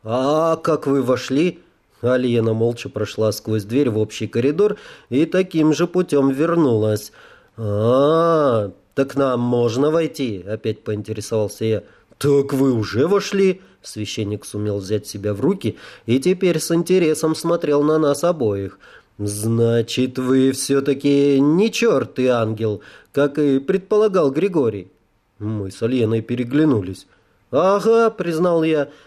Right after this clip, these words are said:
«мы инопланетяне, зелёные человечки, прилетели на летающей, как там её, супнице». «Тарелки», серьёзно поправила меня Альена. «А, ну да, тарелки, хотя не понимаю, почему не в супнице, туда больше влезет».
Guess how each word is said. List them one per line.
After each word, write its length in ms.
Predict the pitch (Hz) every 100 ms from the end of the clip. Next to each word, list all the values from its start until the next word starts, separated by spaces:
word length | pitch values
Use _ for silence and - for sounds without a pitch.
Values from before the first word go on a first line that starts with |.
| _ 262
«мы 300 | 277 285 269
инопланетяне, 1000 | 262 262 269 269 277 254 165 113 110
зелёные 580 | 113 208 262 233 208 214
человечки, 680 | 214 220 240 202 117 - 120
прилетели 680 | - 202 220 226 202 139 131
на 140 | 175
летающей, 640 | 190 196 135 113 - 113 110
как 280 | 175 147
там 220 | - 117 117
её, 520 | 117 110 107 107 113
супнице». 760 | - 262 - 127 110 - 98 - _ _ _ _
«Тарелки», 760 | 240 240 240 226 135 113 101 - -
серьёзно 560 | - 113 117 160 180
поправила 500 | - 120 - 117 120
меня 300 | 131 143 123
Альена. 440 | 135 143 107 98 - - -
«А, 240 | 226 240 185
ну 160 | 240
да, 220 | 262 233 131
тарелки, 560 | 202 233 151 110 -
хотя 600 | 101 165 170 190 156 147 139
не 120 | 156
понимаю, 460 | 160 151 139 120
почему 380 | - 110 120 131
не 120 | 214
в 60 | 208
супнице, 680 | - 208 208 185 180 180 170
туда 360 | 165 156 139
больше 420 | 131 147 143 - 175
влезет». 500 | 180 180 165 175